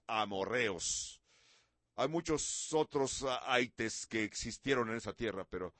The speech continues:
los gevitas, parasitos y, y algunos más. Quizá no parásitos, pero parasititos.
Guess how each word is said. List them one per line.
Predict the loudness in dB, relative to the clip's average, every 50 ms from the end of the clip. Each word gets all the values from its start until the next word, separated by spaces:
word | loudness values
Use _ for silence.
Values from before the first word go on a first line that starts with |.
| _ -20 _
los | -4 -2 -2 -2 -2 -6
gevitas, | -6 -8 -6 -4 -6 -8 -4 -4 -6 -6 -6
parasitos | -6 -6 -4 -4 -4 -4 -8 -8 -12 -12 -10 -8 -8 -8 -8 -10 -12
y, | -12 -14 -12 -10 -8
y | -4 -4
algunos | -4 -4 -4 -4 -6 -6 -6 -6
más. | -10 -10 -8 -10 -12 -12 -14 -16 _ _ _ _ _ _ _ _ _ _ _ _ _ _ _ _ _ _ _ _ _ _ _ _ _ _ _ _ _ _ _ _ _ _
Quizá | -10 -10 -8 -4 -2 -2 -2
no | 0 -2 -4 -2
parásitos, | -2 0 0 0 -2 -4 -6 -6 -6 -8 -6
pero | -6 -4 -4 -4 -4 -6 _ -4
parasititos. | -2 0 0 0 0 -2 -2 -4 -6 -6 -8 -10 -6 -6 -4 -4 -2 -4 -4 -4 -6 -8 -12 -16